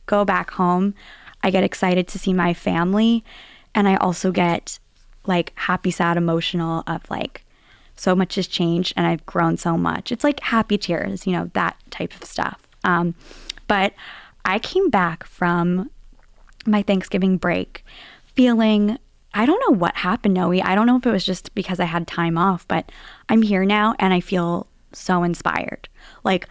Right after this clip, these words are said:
I've been consuming so much, um, so much content, so many podcasts, reading so much,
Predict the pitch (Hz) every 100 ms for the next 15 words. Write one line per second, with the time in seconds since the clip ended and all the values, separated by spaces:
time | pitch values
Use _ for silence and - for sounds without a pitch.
0 | - - - _ - 208 202 226 220 202
1 | - 208 214 226 233 - 196 185 180 175
2 | - - 240 - - _ _ - - 180
3 | 190 - - - 220 214 - - 180 180
4 | 165 - - 185 185 190 - 170 - 160
5 | 151 185 175 180 175 - 175 175 175 156
6 | - -